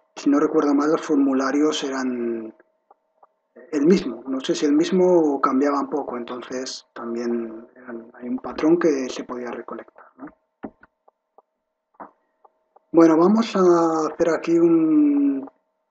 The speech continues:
una especie de alto simbólico, alto con L, aunque también es un acto, lo vas a ver ahora, simbólico. Durante mucho tiempo pasó desapercibido el papel de,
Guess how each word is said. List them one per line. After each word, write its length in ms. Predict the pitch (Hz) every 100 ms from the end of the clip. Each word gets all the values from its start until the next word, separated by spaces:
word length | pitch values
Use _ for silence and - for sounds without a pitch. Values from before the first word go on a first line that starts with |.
| _ -
una 120 | 302
especie 360 | - 202 190 175
de 80 | 151
alto 260 | 175 170
simbólico, 840 | 175 135 123 190 190 185 175 190 _ _ _ _ _ _ _ _
alto 360 | 160 175 170 165
con 180 | 135 156
L, 400 | 165 165 175 -
aunque 200 | 139 131
también 280 | 131 127 135
es 120 | 139
un 100 | 135
acto, 260 | 170 - 156
lo 220 | 147 127
vas 180 | 123 -
a 60 | 135
ver 140 | 127
ahora, 380 | 123 139 - -
simbólico. 680 | - 131 131 156 165 170 175 - - _ _ _
Durante 340 | 147 151 139
mucho 300 | 147 190 -
tiempo 420 | 208 202 190 202 196
pasó 640 | 160 - 180 190 202 196
desapercibido 840 | 185 180 180 175 - 160 160 170 165
el 140 | 147
papel 840 | - 127 120 - 156 175 180 175 - _ _ _ _ _
de, 1160 | 131 147 143 139 135 131 131 127 127 123 123 117